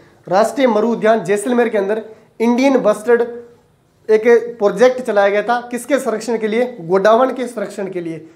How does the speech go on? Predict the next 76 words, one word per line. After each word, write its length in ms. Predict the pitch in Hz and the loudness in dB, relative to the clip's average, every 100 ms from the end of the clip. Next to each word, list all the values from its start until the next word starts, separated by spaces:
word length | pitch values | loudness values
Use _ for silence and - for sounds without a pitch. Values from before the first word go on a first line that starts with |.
| _ | _
क्योंकि 180 | 226 233 | -4 -2
गोडावण 400 | 180 190 220 254 | 2 6 6 4
की 100 | 254 | 0
प्रजातियां 560 | 240 202 202 208 240 226 | -4 0 0 0 -2 -2
जो 120 | 220 | -2
है 100 | 220 | -4
वो 200 | 220 233 - - | -4 -6 -12 -20
शिकारियों 520 | - 202 226 233 254 247 | -12 -6 0 2 2 -2
के 120 | 247 | -2
कारण, 240 | 226 220 | -2 0
लोग 200 | 208 220 | 0 -2
क्या 120 | 233 | -2
करते 180 | 226 220 | -4 -4
हैं, 80 | 226 | -4
इसका 120 | 240 | -4
शिकार 380 | 202 208 220 220 | -8 -2 2 2
करके 200 | 220 220 | 0 -6
इसको 180 | 220 208 | -4 0
मार 240 | 185 190 | 2 2
के 80 | 196 | 0
खाते 300 | 185 160 170 | -6 -6 -6
हैं। 80 | 147 - - - | -6 -12 -20 -12
तो 60 | 220 | 2
मार 200 | 214 247 | 4 4
के 100 | 254 | 0
खाने 300 | 196 226 254 | 0 2 2
के, 100 | 254 | -4
खाने 340 | 233 202 240 | -6 -2 0
के 100 | 262 | -2
कारण 200 | 233 240 | -2 -2
इसकी 220 | 240 240 | -2 -6
प्रजातियां 520 | - 214 208 233 269 247 | -6 0 2 2 0 -2
जो 80 | |
है 120 | 240 240 | -2 -2
बेचारी 260 | 233 247 208 | -4 -4 -2
बहुत 220 | 208 240 | -2 -2
ही 80 | 240 | -2
ज़्यादा 140 | 240 | -2
कम 140 | 233 247 | -2 0
हो 140 | 208 | 0
गई। 240 | 180 165 156 - - - _ 175 | 0 -2 -2 -10 -20 -20 _ -4
अभी 160 | 220 | 0
गोडावण 440 | 208 214 233 262 226 | 2 4 6 4 4
देखने 280 | 247 254 | 0 0
को 100 | 269 | -4
मिल 220 | 226 214 254 | -4 -4 -2
ही 80 | |
नहीं 120 | 247 233 | -2 -2
रहा, 140 | 160 - - _ | -4 -6 -18 _
तो 60 | 247 | 2
आने, 200 | 233 254 | 6 6
आगे 480 | 262 233 233 220 247 | 4 2 0 2 4
आने 220 | 226 247 | 6 4
वाली 200 | 262 262 | 4 0
भविष्य 360 | 185 180 185 254 | -4 -8 -6 -4
के 60 | |
अंदर 120 | 247 247 | -2 0
जो 120 | 240 | -2
अपनी 140 | 254 | -2
पीढ़ी 240 | 247 233 262 | -4 -2 2
आने 200 | 247 233 | 4 4
वाली 160 | 226 | 4
है, 60 | 240 | 0
अपने 200 | 240 233 | 2 0
उसको 220 | 233 254 | 0 -2
क्या 160 | 233 269 | 0 2
बताएंगे 360 | 233 226 226 | 2 2 2
कि 100 | 220 | 0
गोडावण 380 | 196 190 208 233 | -2 4 4 4
जो 100 | 226 | 2
है 60 | 220 | 0
इस 80 | 220 | -2
प्रकार 280 | 202 202 | -2 -2
का 80 | 185 | -2
होता 180 | 156 160 | -4 -6
है? 300 | - - | -8 -12